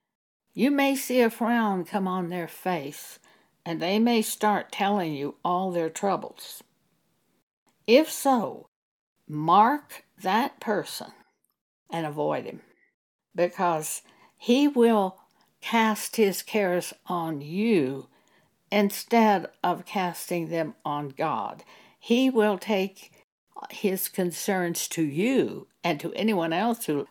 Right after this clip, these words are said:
will listen to him. He will burden them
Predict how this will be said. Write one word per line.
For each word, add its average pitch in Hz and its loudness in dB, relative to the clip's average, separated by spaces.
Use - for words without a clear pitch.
will 165 4
listen 156 -2
to 143 -4
him. 127 -12
He 208 6
will 170 0
burden 160 0
them 175 2